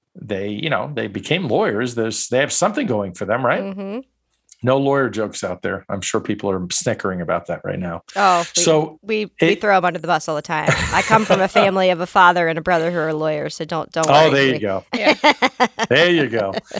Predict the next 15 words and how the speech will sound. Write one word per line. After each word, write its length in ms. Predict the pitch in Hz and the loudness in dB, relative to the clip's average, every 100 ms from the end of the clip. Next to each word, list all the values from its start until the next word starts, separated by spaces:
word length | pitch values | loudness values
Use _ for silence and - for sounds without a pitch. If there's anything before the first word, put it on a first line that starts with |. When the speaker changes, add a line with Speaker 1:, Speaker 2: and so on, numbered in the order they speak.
| - - | -8 -2
Speaker 1:
So, 460 | - 180 175 175 _ _ _ - | 2 2 2 -6 _ _ _ -4
you 120 | 185 | 0
know, 320 | 170 165 - - | 0 0 -10 -10
so 220 | 160 175 | -2 -2
that's 300 | 170 196 202 | 0 -4 -4
really 200 | 165 147 | -4 -2
my 180 | 127 117 | -2 -4
point. 380 | - 117 107 110 | -4 -4 -4 -6
You, 420 | 120 143 151 156 - | -4 -2 -2 -8 -4
regardless 800 | 131 110 127 147 143 147 - | -4 2 2 2 0 -4 -4
of 100 | 117 | -4
whether 180 | 117 117 | -4 -2
you 120 | 113 | -2
have 180 | 113 110 | -2 -2
experience 760 | 104 - - 117 113 110 107 | -4 -6 -2 -2 -2 -4 -8